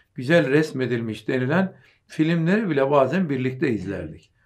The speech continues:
O filmleri izlerken mesela Türkçe'ye, e, efendim, e, Türkçe yapılmış. Daha doğrusu işte arkadan seslendirenler,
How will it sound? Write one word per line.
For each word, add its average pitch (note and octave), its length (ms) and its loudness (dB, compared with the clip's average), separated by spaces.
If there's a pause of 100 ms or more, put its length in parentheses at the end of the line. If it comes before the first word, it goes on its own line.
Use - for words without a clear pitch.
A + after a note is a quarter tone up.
(140)
O G3+ 80 -2
filmleri D#3+ 500 -2
izlerken C#3 460 -2
mesela B2 460 -4
Türkçe'ye, D#3+ 600 -2 (640)
e, C3 100 -4 (640)
efendim, C#3+ 480 -6 (300)
e, - 60 -14 (600)
Türkçe A3 280 2
yapılmış. G#2+ 640 0 (100)
Daha C#3+ 220 4
doğrusu A2+ 260 -4
işte D3 280 -4 (240)
arkadan D#3 380 4
seslendirenler, C3+ 880 0